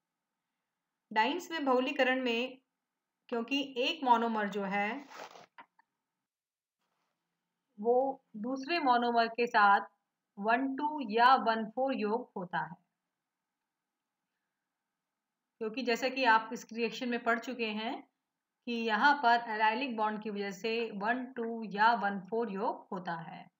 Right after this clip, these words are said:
तो इसलिए यहाँ पर बनने वाला पॉलीमर ज़्यादा कॉम्प्लिकेटेड होता है। आप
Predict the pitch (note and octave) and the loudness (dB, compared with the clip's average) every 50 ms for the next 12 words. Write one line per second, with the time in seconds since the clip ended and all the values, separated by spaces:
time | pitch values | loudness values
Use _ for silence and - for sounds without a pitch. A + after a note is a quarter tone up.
0 | _ _ _ _ _ _ _ _ _ _ _ _ _ _ _ _ _ _ _ _ | _ _ _ _ _ _ _ _ _ _ _ _ _ _ _ _ _ _ _ _
1 | - B3 B3 C4 E4+ F4+ - - D4+ C#4 C4+ C4+ C4+ A#3+ A#3 A3 A#3+ D#4 D#4 - | -12 -8 -6 -6 -6 -6 -6 -6 -4 -2 -2 -2 0 0 0 2 2 2 2 0
2 | - A#3+ A#3 A3+ A3 A3 A3 G#3 G3 F#3+ G3 G3 F#3+ F#3 G3+ G3 G3 A3 A#3 A#3+ | 0 -2 -2 -2 0 -2 0 2 2 2 2 2 0 2 2 2 2 2 0 0
3 | B3 B3 B3 B3+ - - - - - _ _ _ _ - F3+ A3 G#3 G#3 G#3 A#3+ | 0 0 0 0 -2 -8 -12 -14 -14 _ _ _ _ -4 0 4 4 4 6 6
4 | B3+ C#4 C4 B3 G#3+ G3+ G3 F3+ A3+ A3+ A3 - G3 F3 E3+ F3 C4 F4+ F#4+ - | 4 4 4 4 2 2 2 -2 -4 -6 -6 -6 -8 -8 -6 -4 -4 -4 -6 -8
5 | - _ _ _ _ _ _ _ _ _ _ _ _ _ _ _ _ - G3+ F3+ | -14 _ _ _ _ _ _ _ _ _ _ _ _ _ _ _ _ -8 -8 -6
6 | F3+ F3+ E3 - - - - - _ _ _ _ _ _ _ _ _ _ _ _ | -4 -6 -6 -6 -8 -14 -18 -20 _ _ _ _ _ _ _ _ _ _ _ _
7 | _ _ _ _ _ _ _ _ _ _ - G#4+ G#4+ G#4+ G#4 - - - | _ _ _ _ _ _ _ _ _ _ -2 2 2 2 2 0 -6 -16